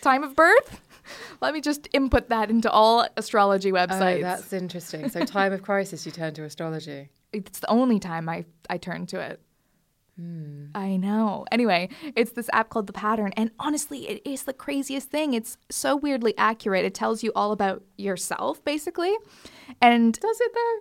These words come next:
Speaker 1: well, I don't know.
Speaker 2: Sorry, I'm gonna be a bit of a skeptic here.
Speaker 1: Be one. Be one. Anyway, I, I think I was reading this at, like, three o'clock in the morning last week when I couldn't sleep. Standard. I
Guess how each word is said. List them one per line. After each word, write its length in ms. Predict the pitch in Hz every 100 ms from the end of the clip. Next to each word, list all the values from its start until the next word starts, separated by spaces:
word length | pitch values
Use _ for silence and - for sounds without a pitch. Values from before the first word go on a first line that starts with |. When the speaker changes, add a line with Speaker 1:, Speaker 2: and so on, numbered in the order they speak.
| - _ -
Speaker 1:
well, 320 | 240 240 233 - -
I 100 | 254 247
don't 100 | 175
know. 220 | 175 196 - -
Speaker 2:
Sorry, 340 | - 196 175 165
I'm 120 | 180
gonna 140 | 190 185
be 100 | 170
a 40 |
bit 120 | 160
of 60 | 151
a 60 | 151
skeptic 420 | - 156 - -
here. 80 | 262
Speaker 1:
Be 140 | 247
one. 340 | 214 185 185 180 _ _
Be 140 | 233
one. 260 | 214 185 185 -
Anyway, 400 | 254 262 208 202 - - -
I, 160 | 240 -
I 160 | 247
think 200 | 247 277
I 60 | 240
was 120 | 202
reading 200 | 196 190
this 140 | 190 196
at, 60 | 185
like, 120 | 180
three 160 | -
o'clock 280 | 185 185 180
in 40 | 196
the 60 |
morning 420 | 175 170 175 175 180
last 260 | 180 175
week 160 | 180 175
when 100 | 175
I 40 |
couldn't 220 | 170 180
sleep. 380 | - 165 160 160 _
Standard. 520 | - - 170 165 175 170
I 140 | 190